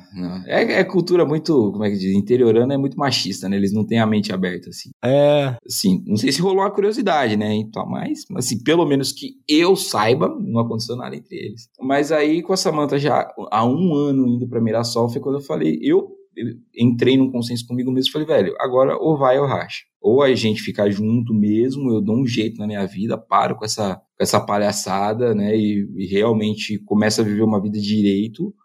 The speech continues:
Speaker 1: ou eu não vou viver mais uma vida direito." E aí, tipo, culminou de eu já não tá querendo mais ficar na casa dos meus avós, porque, pô, eu tava com vinte e quatro anos.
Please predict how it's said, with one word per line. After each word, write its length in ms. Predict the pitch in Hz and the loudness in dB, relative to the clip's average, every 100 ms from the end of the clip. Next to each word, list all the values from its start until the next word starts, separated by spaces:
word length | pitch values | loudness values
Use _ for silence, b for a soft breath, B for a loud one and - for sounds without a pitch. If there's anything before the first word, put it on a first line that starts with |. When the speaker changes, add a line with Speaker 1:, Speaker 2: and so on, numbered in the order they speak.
| _ _ | _ _
Speaker 1:
ou 160 | 185 175 | 0 0
eu 40 | |
não 80 | 165 | 0
vou 140 | 160 | -2
viver 220 | 156 156 | -2 -4
mais 180 | 160 160 | -4 -4
uma 140 | 160 156 | -6 -6
vida 160 | 147 | -8
direito." 460 | 147 165 139 90 - _ | -6 -4 -4 -6 -10 _
E 160 | 123 135 | -2 0
aí, 760 | 135 127 131 143 156 156 147 | 2 2 2 2 2 0 -2
tipo, 760 | 143 - 139 123 117 95 - - | -8 -6 0 2 2 0 -4 -8
culminou 420 | - 127 135 131 | -2 0 2 2
de 120 | 135 135 | 0 0
eu 120 | 131 | 2
já 160 | 135 | 2
não 240 | 127 139 135 | 2 0 0
tá 120 | 147 | -2
querendo 440 | 143 135 123 139 | 0 0 0 0
mais 220 | 135 127 117 | 0 -2 -4
ficar 240 | 117 113 | -6 -4
na 100 | 117 | -2
casa 220 | 117 120 | -2 -4
dos 80 | 110 | -2
meus 180 | 110 107 | -2 0
avós, 240 | 107 107 | 2 2
porque, 160 | 113 - | 0 -4
pô, 140 | - | -4
eu 20 | 101 | 0
tava 160 | 113 | 0
com 100 | 123 | 0
vinte 140 | 127 135 | -2 -4
e 80 | |
quatro 360 | - 143 - 156 | -6 -8 -6 -2
anos. 360 | 120 98 85 | -2 -2 -6